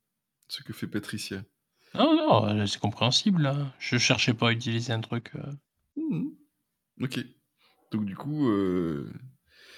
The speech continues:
Speaker 1: il y a une complication, ça veut dire.
Speaker 2: Ouais.
Speaker 1: Ouais. Euh,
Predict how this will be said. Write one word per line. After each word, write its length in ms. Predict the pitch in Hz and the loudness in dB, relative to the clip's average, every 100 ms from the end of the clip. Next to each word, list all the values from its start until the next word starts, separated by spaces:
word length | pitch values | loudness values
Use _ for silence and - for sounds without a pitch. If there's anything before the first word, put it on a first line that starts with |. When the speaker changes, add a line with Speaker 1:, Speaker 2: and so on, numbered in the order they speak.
| - - - - - - _ _ _ _ _ _ _ _ - | -20 -20 -20 -20 -20 -20 _ _ _ _ _ _ _ _ -6
Speaker 1:
il 160 | 123 | 4
y 60 | 135 | 6
a 180 | 143 147 | 8 8
une 140 | 135 | 6
complication, 640 | 123 120 - 135 135 - 117 | 6 2 0 2 4 4 2
ça 140 | 117 | 0
veut 100 | 104 | -2
dire. 320 | 95 92 85 98 117 - - _ _ - _ _ _ _ | -2 -2 -2 -4 -10 -20 -20 _ _ -20 _ _ _ _
Speaker 2:
Ouais. 420 | 233 285 147 120 _ _ _ _ - | 6 6 6 2 _ _ _ _ -2
Speaker 1:
Ouais. 560 | 170 302 277 110 120 _ _ _ _ _ _ - - - - - - _ _ 117 | 0 2 0 -2 -4 _ _ _ _ _ _ -18 -16 -14 -16 -20 -20 _ _ 4
Euh, 1200 | 117 117 113 110 107 107 107 104 104 104 104 104 | 8 8 8 6 6 4 4 2 2 2 2 0